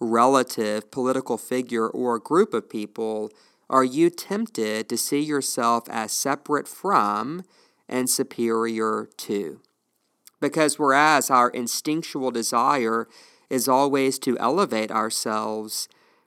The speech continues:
the deepest truth behind the universe is that the Son of God,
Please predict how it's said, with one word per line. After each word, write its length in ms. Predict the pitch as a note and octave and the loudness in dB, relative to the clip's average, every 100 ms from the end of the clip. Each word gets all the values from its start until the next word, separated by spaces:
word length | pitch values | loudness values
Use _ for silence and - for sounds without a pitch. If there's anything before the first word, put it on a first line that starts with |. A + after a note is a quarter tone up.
| _ _ - | _ _ -2
the 100 | D#3 | 0
deepest 640 | A#2+ F3+ A#3+ B3+ A3 - | 0 -2 0 0 -2 -4
truth 580 | - C#3+ G2+ B2 F3+ - - | -6 -2 0 -2 -6 -14 -6
behind 400 | B2+ C3+ C3+ B2+ | 2 2 2 0
the 60 | |
universe 800 | A2+ D#3 C#3 G#2 G#2+ A#2 D#3 - | -2 -2 -2 -2 -4 -2 -4 -4
is 160 | - C3+ | -2 0
that 180 | C#3 C#3 | -2 -4
the 80 | |
Son 300 | B2 - B2+ | -6 -4 -4
of 140 | F3 - | -4 -2
God, 500 | G#2 G2 G2+ C3+ | -2 -2 -4 -10